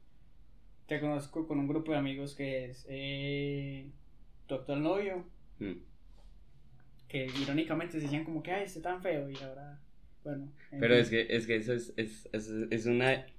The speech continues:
Speaker 2: es una historia rara.
Speaker 1: Bueno, bueno, ahorita, ahorita,
Speaker 2: Ah, bueno, ahorita.
Speaker 1: Y Sonia.
Speaker 2: <laughs> Sí,
Speaker 1: Eh,
Speaker 2: Son-
Speaker 1: ellos dos te, te conozco
Speaker 2: Ay,
Speaker 1: como
Speaker 2: Sonia.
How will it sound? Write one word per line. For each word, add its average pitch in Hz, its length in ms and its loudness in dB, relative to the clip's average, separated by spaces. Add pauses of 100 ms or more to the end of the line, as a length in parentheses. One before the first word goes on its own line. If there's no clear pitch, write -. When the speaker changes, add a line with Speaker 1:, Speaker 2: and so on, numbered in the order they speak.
Speaker 2:
es 107 200 4
una 120 460 4
historia 101 540 2
rara. 95 400 2
Speaker 1:
Bueno, 139 300 0
bueno, 123 160 -4
ahorita, 165 440 -4
ahorita, 180 300 4
Speaker 2:
Ah, - 680 12
bueno, 95 260 2
ahorita. 95 460 -2
Speaker 1:
Y 156 260 8
Sonia. 147 560 6
Speaker 2:
<laughs> - 40 -18 (720)
Sí, 107 60 2
Speaker 1:
Eh, 135 160 4
Speaker 2:
Son- 139 80 2
Speaker 1:
ellos 151 160 2
dos 151 220 2
te, 147 100 -2
te 139 280 -4
conozco 139 380 -2
Speaker 2:
Ay, 143 80 0
Speaker 1:
como 131 460 2
Speaker 2:
Sonia. 107 500 -6